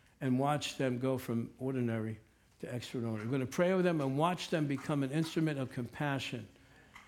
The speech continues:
in the hands of Jesus. Now, if you're gonna take a box, take it from the lobby on your way out. But if you wanna come up and pray with us, come and pray with us. The rest of you, you're dismissed if you need to leave. Just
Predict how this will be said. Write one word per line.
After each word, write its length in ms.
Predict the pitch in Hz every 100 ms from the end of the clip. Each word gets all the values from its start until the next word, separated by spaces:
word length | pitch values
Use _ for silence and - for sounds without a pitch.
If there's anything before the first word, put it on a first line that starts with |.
| -
in 120 | 135
the 80 | 127
hands 300 | 131 135 123
of 100 | 117
Jesus. 420 | 110 120 107 - - - - - - - - - -
Now, 320 | 160 156 117 110
if 100 | -
you're 80 | 143
gonna 140 | 180
take 220 | 190 196
a 60 | 202
box, 360 | 196 208 190
take 180 | - 180
it 40 | 180
from 200 | 185 170
the 60 |
lobby 440 | 165 180 190 202 190 - - - - - - -
on 140 | 139
your 120 | 147 160
way 180 | 165
out. 220 | 156 127 - - - - _ - - - -
But 220 | - 135 -
if 180 | 127 127
you 80 | 139
wanna 240 | 165 180
come 280 | 180 190 190
up 160 | 185
and 100 | 160
pray 240 | - 190 196
with 160 | 190
us, 220 | 202 185 -
come 220 | 165 156
and 80 | 147
pray 180 | 185
with 140 | 185 185
us. 260 | 185 165
The 120 | - 131
rest 260 | 160 156
of 100 | 165
you, 60 | 170
you're 120 | 151
dismissed 560 | 135 135 - 170 165 -
if 160 | 123
you 140 | 143 131 - - - - -
need 160 | 143 135
to 80 |
leave. 280 | 135 117 101 - - - - - - - - - - - - - - - - -
Just 240 | 165 160